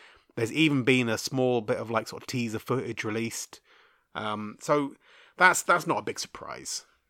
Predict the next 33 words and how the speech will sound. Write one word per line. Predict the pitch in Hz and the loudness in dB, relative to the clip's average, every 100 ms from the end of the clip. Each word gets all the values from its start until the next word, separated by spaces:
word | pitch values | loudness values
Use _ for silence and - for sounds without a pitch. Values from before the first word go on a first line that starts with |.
| - | -10
Uh, | 107 107 | -6 -4
and | 127 139 | 0 0
I, | 131 - | 2 0
I, | 120 | -2
I | 120 135 | -2 -4
definitely | 156 147 | -2 0
don't | 123 | 0
think | 120 | 0
it's | 113 | -2
gonna | 120 | -2
be | 104 | 0
that. | 104 104 | 2 2
We | 131 | 4
probably | - 240 160 | 10 10 10
will | 190 | 6
hear | 151 160 | 6 4
more | 156 160 | 4 4
about | 127 156 185 | 4 4 4
that. | 196 220 208 _ _ _ - - _ _ | 2 0 -2 _ _ _ -20 -20 _ _
Um, | 117 117 117 117 123 | 0 2 2 0 -2
and | 123 | -4
we | 123 | 0
might | 139 156 | 2 2
even | 127 113 | 0 0
get, | 123 - | 0 2
like, | 120 | -2
a | 131 | -4
little | 113 | -6
teaser | 110 143 139 131 | -6 -4 -4 -4
trailer | - 147 147 | 0 2 2
for | 139 156 | 0 0
that, | 160 160 - _ _ | 0 0 -4 _ _
but | 120 120 - - | -2 -2 -4 -16